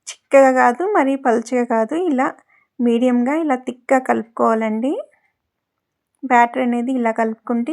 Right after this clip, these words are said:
మనకి బజ్జీ అనేది పర్ఫెక్ట్‌గా వస్తుంది. ఇలా అన్నీ రెడీ చేసుకోవాలి మనం. ఇప్పుడైతే మిర్చి అయితే మధ్యలో కట్ చేసి సీడ్స్ అనేది తీసేస్తున్నానండి, ఎందుకంటే ఇవి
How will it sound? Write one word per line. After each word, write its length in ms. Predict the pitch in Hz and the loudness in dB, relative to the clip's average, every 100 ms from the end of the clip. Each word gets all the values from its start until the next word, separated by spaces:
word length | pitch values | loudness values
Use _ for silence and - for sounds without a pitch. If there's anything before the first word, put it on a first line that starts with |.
| 427 | -4
మనకి 280 | 392 277 277 | -4 -4 -2
బజ్జీ 360 | 247 226 233 | -2 -2 -2
అనేది 400 | 247 226 226 247 415 480 | -4 -4 -6 -8 -8 -2
పర్ఫెక్ట్‌గా 520 | 254 247 226 - - 220 | -2 -2 -8 -8 -6 -4
వస్తుంది. 540 | 202 - 220 214 247 440 - _ _ _ _ _ 740 740 _ _ _ _ _ - - _ _ _ _ _ _ _ _ _ _ _ _ _ _ _ _ _ _ _ _ _ | -6 -10 -8 -6 -6 -10 -14 _ _ _ _ _ _ _ _ _ _ _ _ -20 -20 _ _ _ _ _ _ _ _ _ _ _ _ _ _ _ _ _ _ _ _ _
ఇలా 200 | 262 254 247 | -4 0 0
అన్నీ 200 | 226 240 | 0 -2
రెడీ 240 | 254 220 226 226 | -2 -2 -4 -6
చేసుకోవాలి 560 | 226 - 226 220 220 | -8 -6 -4 -2 -2
మనం. 280 | 220 214 214 254 494 605 _ _ _ _ | -4 -4 -2 -4 -4 -8 _ _ _ _
ఇప్పుడైతే 440 | _ - 254 254 415 466 | _ 0 0 2 -2 0
మిర్చి 340 | 302 269 - 311 | 0 -2 -4 2
అయితే 260 | 277 254 277 415 571 523 | 2 2 0 0 0 0
మధ్యలో 400 | 262 226 269 285 277 | -2 -2 0 0 2
కట్ 180 | 226 220 | 0 0
చేసి 300 | 254 254 254 359 | 0 0 0 -4
సీడ్స్ 420 | - 262 262 262 | -2 -4 -2 0
అనేది 260 | 262 233 233 | 0 -2 -4
తీసేస్తున్నానండి, 1040 | 226 240 233 233 220 208 208 208 214 311 539 381 | -8 -4 -6 -6 -6 -4 -4 -6 -6 -8 -8 -4
ఎందుకంటే 520 | 240 254 262 247 285 440 587 _ _ _ _ _ - | -2 -2 -2 -4 -4 -6 -10 _ _ _ _ _ -2
ఇవి 160 | 269 | 0